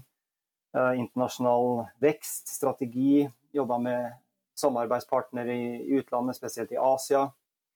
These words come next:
Ehm, ja, og fikk sett og oppleve mye, og, og, og fikk være med på en utrolig spennende reise rundt, eh, rundt dette her med etter- og videreutdanningsverden,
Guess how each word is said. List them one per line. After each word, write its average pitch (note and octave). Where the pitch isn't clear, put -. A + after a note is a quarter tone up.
Ehm, B2+
ja, D3+
og -
fikk -
sett E3
og E3
oppleve D3+
mye, D#3+
og, F#3
og, E3+
og E3+
fikk E3+
være B2+
med A2+
på D3
en D#3+
utrolig C3
spennende C3
reise C3
rundt, B2
eh, C3
rundt B2+
dette A#2+
her G#2
med B2
etter- A#2+
og B2+
videreutdanningsverden, A2+